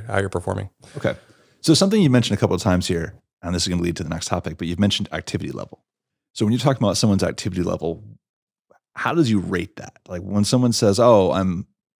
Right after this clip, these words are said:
Speaker 2: I, I, just personal observation, and probably this applies to me just as much, people tend to overma-, overestimate their activity sometimes.
Speaker 1: Mm-hmm.
Speaker 2: Um, so what actually constitutes, like, a medium or a high or a low activity level?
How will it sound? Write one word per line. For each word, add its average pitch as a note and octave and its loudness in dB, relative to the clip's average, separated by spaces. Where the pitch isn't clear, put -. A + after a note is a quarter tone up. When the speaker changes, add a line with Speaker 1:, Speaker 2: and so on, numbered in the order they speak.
Speaker 2:
I, - -2
I, C3 6
just A2+ 0
personal G#2 2
observation, F2+ 2
and E2+ -2
probably F#2 -2
this E2+ -4
applies E2 -6
to - -6
me F2 -2
just E2+ -4
as F2 -6
much, F2+ 0
people B2+ 4
tend A#2+ 6
to F#2+ 2
overma-, E2 0
overestimate E2+ -2
their D#2 -8
activity F2+ -4
sometimes. G2+ -2
Speaker 1:
Mm-hmm. D3 -2
Speaker 2:
Um, D2 -6
so G#2 4
what G#2+ 6
actually G#2 0
constitutes, - -6
like, F2+ -12
a - -8
medium F2 -6
or E2+ -6
a - -10
high D2 -10
or C#2 -8
a C2 -12
low - -6
activity - -10
level? A#1+ -14